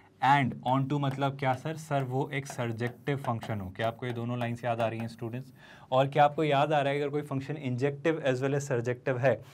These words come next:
तो उसे एक सिंपल सी लैंग्वेज में उसे लेमन, हम, हम एक स्टैंडर्ड सी लेमन टर्म में क्या कहते हैं सर? हम उस तरह को कहते हैं बाइजेक्टिव फंक्शन। तो आप पहली कंडीशन तो याद रखेंगे स्टूडेंट्स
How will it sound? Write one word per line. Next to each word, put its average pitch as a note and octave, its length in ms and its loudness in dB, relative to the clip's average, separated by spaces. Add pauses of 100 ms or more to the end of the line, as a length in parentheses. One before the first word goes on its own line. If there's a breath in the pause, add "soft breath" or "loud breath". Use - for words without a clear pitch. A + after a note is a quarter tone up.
(200 loud breath)
तो C#3+ 60 4
उसे C#3+ 140 2
एक D3+ 80 0
सिंपल F#3+ 420 2
सी F#3 120 0
लैंग्वेज A#2 360 2
में A#2+ 80 -2
उसे B2+ 180 0
लेमन, D3 400 2
हम, B2 140 0
हम C3+ 140 -2
एक - 120 -14
स्टैंडर्ड D#3+ 420 2
सी E3 100 -4
लेमन C3 240 0
टर्म B2+ 160 -2
में B2+ 120 -4
क्या B2 120 -4
कहते A#2+ 220 -4
हैं C3+ 100 -6 (280 loud breath)
सर? C#3 60 0
हम C#3 60 2
उस C#3 120 0
तरह C#3 160 2
को C#3+ 120 0
कहते B2+ 260 0
हैं C#3 180 -2
बाइजेक्टिव A2+ 500 -2
फंक्शन। A#2+ 380 -4 (340 loud breath)
तो C#3 60 2
आप C#3 180 2
पहली D#3 260 4
कंडीशन D3+ 440 0
तो C#3+ 80 -4
याद C3+ 220 0
रखेंगे C3 320 -4
स्टूडेंट्स C3+ 480 -6